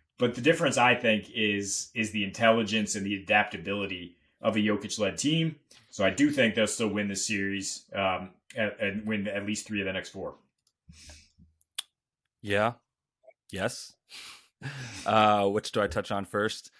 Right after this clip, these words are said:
Speaker 2: But minus one and a half, I hit that, uh, last night right away as well for plus money. Um,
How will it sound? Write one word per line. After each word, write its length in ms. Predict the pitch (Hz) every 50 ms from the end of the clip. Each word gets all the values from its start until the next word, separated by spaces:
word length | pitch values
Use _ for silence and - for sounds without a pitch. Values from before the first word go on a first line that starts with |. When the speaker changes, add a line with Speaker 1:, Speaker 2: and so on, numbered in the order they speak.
| _ _ _
Speaker 2:
But 320 | 101 107 117 117 113 - _ _ _ _ _ _ _ _ _ _ _ _ _ _
minus 400 | - 120 123 127 127 131 131 -
one 100 | 143 131
and 80 | 127 123
a 60 | 110
half, 260 | 113 120 117 117 -
I 80 | 113 95
hit 240 | - - 123 - -
that, 300 | 101 95 95 98 - _ _
uh, 320 | 104 101 101 98 95 95 92
last 320 | 95 98 98 95 - -
night 260 | 110 98 92 92 92
right 160 | 92 95 90 95
away 240 | 92 92 92 90
as 140 | 90 85 90
well 320 | 87 92 101 98 95 92 -
for 100 | - 92
plus 300 | - - 101 92 - -
money. 420 | 92 90 90 92 92 92 92 - _ -
Um, 560 | 95 95 92 90 87 87 85 85 85 85